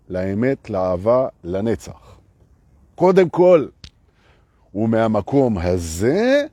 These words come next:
צופים במסכים. ומה שעשה את ההבדל הזה, זו ההרחקה של מסך המחשבות קצת אחורה. נכון, עכשיו, היכולת שלכם להרחיק אותו קצת אחורה,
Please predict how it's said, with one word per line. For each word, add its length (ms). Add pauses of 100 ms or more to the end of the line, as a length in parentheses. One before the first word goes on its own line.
(680)
צופים 580
במסכים. 580 (460)
ומה 280
שעשה 300
את 120
ההבדל 440
הזה, 340 (600)
זו 260
ההרחקה 960 (920)
של 220
מסך 360
המחשבות 580 (140)
קצת 360
אחורה. 380 (1700)
נכון, 240
עכשיו, 200
היכולת 540
שלכם 400
להרחיק 460
אותו 200
קצת 460
אחורה, 640